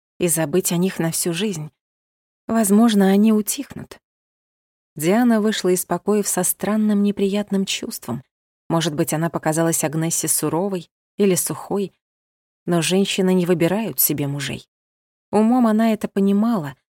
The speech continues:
но ещё свежи были в памяти слова, брошенные герцогу в первую брачную ночь и разозлившие его, про поцелуй того, кого любишь. Диана пошла к лестнице, улыбнувшись, ощущая на губах привкус поцелуя своего мужа.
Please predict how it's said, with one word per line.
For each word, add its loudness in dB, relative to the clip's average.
но 0
ещё 2
свежи 2
были 2
в -6
памяти -2
слова, -2
брошенные -2
герцогу -2
в -8
первую -4
брачную -4
ночь -4
и 4
разозлившие 2
его, -10
про -2
поцелуй 0
того, -4
кого -4
любишь. -4
Диана 2
пошла 2
к -8
лестнице, 2
улыбнувшись, 0
ощущая -2
на 0
губах -2
привкус -4
поцелуя -2
своего -2
мужа. -2